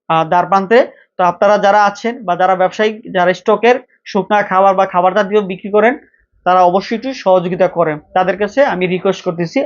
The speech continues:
আমার ভিডিওটা সর্বস্তরের মানুষজন কম বেশি দেখে,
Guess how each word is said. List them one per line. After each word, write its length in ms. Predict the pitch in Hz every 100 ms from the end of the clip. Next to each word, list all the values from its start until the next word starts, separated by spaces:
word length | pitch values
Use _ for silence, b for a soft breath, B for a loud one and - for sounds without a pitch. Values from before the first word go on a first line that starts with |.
| -
আমার 260 | 170 175 175
ভিডিওটা 360 | 185 208 214 247 - _ _ -
সর্বস্তরের 600 | - 202 226 233 247 233
মানুষজন 300 | 196 196 220 220 - _
কম 140 | 202 202
বেশি 200 | 202 220
দেখে, 300 | 180 175